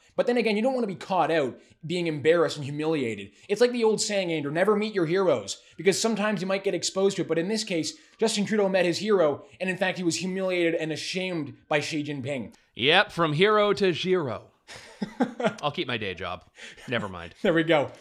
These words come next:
Speaker 1: But Andrew, another thing that's worth mentioning is the fact that Xi Jinping has sort of stepped out of character at this G twenty. Xi Jinping has been holding meetings with a bunch of these world leaders.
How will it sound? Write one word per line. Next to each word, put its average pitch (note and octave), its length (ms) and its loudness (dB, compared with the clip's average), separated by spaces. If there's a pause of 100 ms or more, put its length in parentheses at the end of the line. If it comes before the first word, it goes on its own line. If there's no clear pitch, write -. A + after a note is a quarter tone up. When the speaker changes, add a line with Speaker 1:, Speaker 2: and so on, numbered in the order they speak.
(540)
Speaker 1:
But - 120 6
Andrew, A3 240 6
another A3 220 2
thing G#3+ 180 -4
that's F3 160 -6
worth E3+ 280 -2
mentioning D3 640 -6
is E3 400 2
the E3+ 80 -2
fact G3+ 320 -4
that F3 120 -8
Xi A#3 240 -4
Jinping G#3 400 -2
has E3 140 0
sort G3 220 0
of C#3 100 -4 (600)
stepped C#4 320 2
out A3 120 8
of F3 140 2
character G#3 480 0
at D3 160 -2
this D#3 180 -2
G D#3 200 -6
twenty. F3 460 -4
Xi A#3 200 -4
Jinping A#3 300 0
has G3+ 100 0
been E3+ 140 -4
holding F3+ 380 -2
meetings G3 320 -4
with D3+ 80 -12
a D#3+ 40 -4
bunch E3+ 240 -4
of E3 40 -6
these D#3 160 -2
world D#3 240 0
leaders. F3+ 360 -2